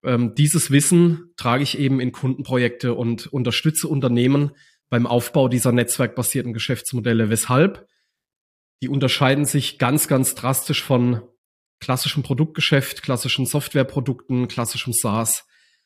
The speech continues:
Und das bedeutet, ähm, ich nehme wirklich mit Future Brains, ähm, unsere Kunden an die Hand und unterstütze sie beim, äh, Design,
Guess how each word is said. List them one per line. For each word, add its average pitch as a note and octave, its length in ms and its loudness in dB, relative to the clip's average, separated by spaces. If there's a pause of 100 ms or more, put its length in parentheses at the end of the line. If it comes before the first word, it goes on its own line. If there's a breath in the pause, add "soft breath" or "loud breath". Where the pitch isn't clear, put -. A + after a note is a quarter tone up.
(220)
Und A#2+ 140 -4
das A#2+ 140 -4
bedeutet, D3 760 4 (600)
ähm, B2+ 580 2
ich - 180 -2
nehme C#3+ 160 6
wirklich D3+ 400 2
mit D3 140 4
Future D#3+ 320 2
Brains, C#3 580 2
ähm, C3 340 -2
unsere C3 320 -2
Kunden C#3+ 260 -2
an C3 100 2
die A#2+ 120 2
Hand C#3+ 360 4 (1080)
und B2+ 180 0
unterstütze B2+ 540 -2
sie C3+ 180 0
beim, A#2+ 380 2 (420 loud breath)
äh, A#2+ 140 -2
Design, C3+ 720 4